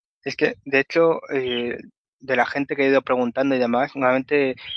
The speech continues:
mm, la, la gente tiene muchísimo cariño al Oro y el Plata original.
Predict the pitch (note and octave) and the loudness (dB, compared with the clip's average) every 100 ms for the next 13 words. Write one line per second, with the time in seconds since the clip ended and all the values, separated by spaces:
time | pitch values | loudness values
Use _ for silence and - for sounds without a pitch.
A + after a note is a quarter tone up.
0 | - _ _ _ _ - C3+ B2+ C3 - | -12 _ _ _ _ -2 0 0 -2 -2
1 | B2+ B2 B2 C#3+ C#3 C3+ C3 D#3 E3+ D#3+ | 0 2 0 -4 -6 -4 -2 -2 -4 -2
2 | C#3+ C3+ - D3+ D3 C3+ C#3 D#3+ C#3+ C#3 | -2 -2 -4 -4 0 0 0 0 0 0
3 | C3 C3+ C#3 C3 C3+ C#3+ C#3 - A#2+ A2+ | 2 2 2 0 -2 -2 -4 -6 -4 -2